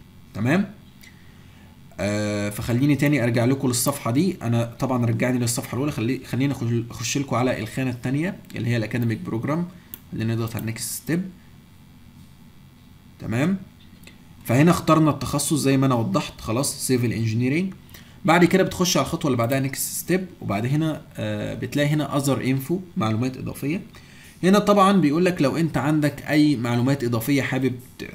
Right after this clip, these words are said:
تضيفها، لو انت خدت كورسات، انت شخص مثلا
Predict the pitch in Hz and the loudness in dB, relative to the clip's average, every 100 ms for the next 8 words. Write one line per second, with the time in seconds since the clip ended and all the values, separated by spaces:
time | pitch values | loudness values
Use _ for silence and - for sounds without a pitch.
0 | - 117 127 - 123 110 135 135 123 127 | -4 -2 -2 0 0 2 0 0 -2 -2
1 | - 135 - 123 110 - 131 127 - - | -4 -6 -6 -6 -4 0 0 0 -8 -20
2 | - - - 131 131 131 147 - 131 135 | -20 -14 -4 -2 0 -2 -2 0 0 0
3 | 123 | 0